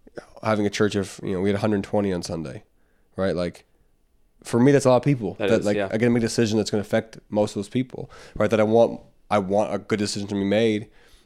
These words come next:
Speaker 1: And so I want every, I want more people to have a voice into that. And I think it's the idea of responsibility too, is, like, being responsible for the place that you're at, I think is much more virtuous than starting your own thing.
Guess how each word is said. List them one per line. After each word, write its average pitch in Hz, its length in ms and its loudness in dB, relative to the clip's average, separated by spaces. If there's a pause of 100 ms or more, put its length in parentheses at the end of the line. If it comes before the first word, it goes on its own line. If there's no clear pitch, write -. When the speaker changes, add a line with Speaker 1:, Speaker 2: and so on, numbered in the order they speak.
(100)
Speaker 1:
And 104 100 -4
so 107 80 0
I 104 60 4
want 101 180 4
every, 98 300 0
I 95 60 -2
want 98 180 2
more 98 120 -2
people 98 220 -6
to 95 60 -6
have 95 140 -4
a 92 60 -6
voice 92 380 -6
into 95 220 -6
that. 80 420 -6
And 104 160 2
I 101 60 2
think 139 200 0
it's 139 140 0
the - 80 -4
idea 104 300 2
of 90 80 -4
responsibility 90 680 -4
too, 113 300 -2
is, 87 120 -6
like, 87 280 -6 (1300)
being 131 560 4
responsible 101 800 -2
for - 120 -8
the 95 80 -4
place 90 340 -8
that - 180 -10
you're 85 140 -4
at, 92 260 -2
I - 60 -8
think 92 200 -8
is 90 160 -8
much 92 240 -6
more 101 120 -4
virtuous 87 800 -4
than 92 120 -10
starting 92 340 -6
your 87 120 -6
own 82 120 -6
thing. 90 400 -12